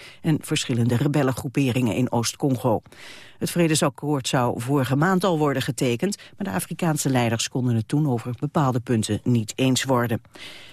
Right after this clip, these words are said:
Bij de ondertekening van het akkoord zijn onder andere V N-chef Ban Ki-moon... en Afrikaanse regeringsleiders. De oorlog in Congo heeft dan zeker een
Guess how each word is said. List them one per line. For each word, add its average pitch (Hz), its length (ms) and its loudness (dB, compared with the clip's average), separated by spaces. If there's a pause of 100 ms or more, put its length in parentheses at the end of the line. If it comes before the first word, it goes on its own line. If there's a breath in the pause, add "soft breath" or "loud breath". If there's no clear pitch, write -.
(140 loud breath)
Bij 123 140 2
de 120 80 2
ondertekening 139 680 2
van 139 100 0
het 135 140 -2
akkoord 165 360 -2
zijn 202 180 0
onder 202 220 2
andere 160 380 2
V - 60 -8
N-chef 131 640 0
Ban 110 200 0
Ki-moon... 196 440 2
en 156 300 -2
Afrikaanse 123 680 0
regeringsleiders. 127 1040 0 (560 loud breath)
De - 120 0
oorlog 147 400 2
in 139 180 0
Congo 143 420 0
heeft 135 220 0
dan 135 120 2
zeker 127 300 0
een 135 180 -2